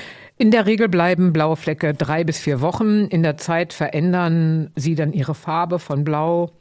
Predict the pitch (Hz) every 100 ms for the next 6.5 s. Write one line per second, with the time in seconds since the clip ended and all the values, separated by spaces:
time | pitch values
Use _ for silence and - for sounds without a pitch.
0 | - - 143 139 202 208 202 131 143 127
1 | 156 180 185 - 147 147 143 _ - 131
2 | 135 151 - - 156 165 - - 160 160
3 | 156 - 156 147 143 131 120 175 131 143
4 | 147 120 123 - 107 - - _ - 160
5 | 151 139 127 - 170 127 123 220 262 123
6 | 110 123 - 123 -